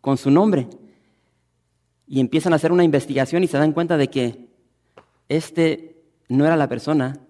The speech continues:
que pensaba ser. Y ya se dan cuenta de que hace trece años lo habían secuestrado. Entonces, por trece años, este muchacho vivió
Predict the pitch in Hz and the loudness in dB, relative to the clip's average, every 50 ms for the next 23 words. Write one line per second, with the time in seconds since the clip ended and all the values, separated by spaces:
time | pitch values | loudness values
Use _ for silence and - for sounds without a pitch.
0 | _ _ - 123 - 120 113 - 135 135 131 120 170 185 160 - - - _ _ | _ _ -12 -8 -6 -6 -6 -4 -4 -6 -4 -4 -6 -6 -6 -8 -14 -20 _ _
1 | _ _ _ _ _ _ _ _ _ _ _ _ _ _ _ _ _ - 127 123 | _ _ _ _ _ _ _ _ _ _ _ _ _ _ _ _ _ -8 -2 0
2 | 135 143 139 139 151 131 139 143 131 - 135 131 135 - 160 156 135 123 - - | 2 2 2 2 0 0 2 0 0 0 0 -2 0 0 0 0 0 0 -2 -2
3 | 120 117 120 120 117 117 - - 127 - 143 131 135 135 131 - 135 135 131 143 | -4 -4 -4 -6 -8 -12 -10 -10 -6 -4 -4 -4 -2 -2 -2 -2 0 0 0 0
4 | 151 143 139 - - 123 123 120 113 120 131 135 135 151 143 139 135 131 - 123 | 0 -2 -4 -8 -8 -4 -2 -2 0 0 -2 -2 -4 -4 -4 -4 -6 -6 -4 -4
5 | 123 123 131 151 170 - - - - - - - - - 135 170 - - 165 151 | -2 -2 -2 -4 -6 -10 -12 -20 -20 -20 -20 -20 -12 -8 -8 -8 -4 0 2 2
6 | 139 143 - 160 180 202 196 - 208 175 170 165 175 190 202 190 - - - - | 2 2 2 2 2 2 4 4 4 6 6 6 4 4 2 0 -4 -8 -8 -2
7 | 151 165 160 - - 180 180 185 175 160 139 127 - 160 160 156 156 - 190 185 | -2 -2 -2 -2 -2 0 2 2 2 2 0 0 2 2 0 0 0 -2 0 0
8 | 147 135 131 120 127 135 143 156 185 208 - | 0 0 -2 -2 0 2 2 2 2 0 -4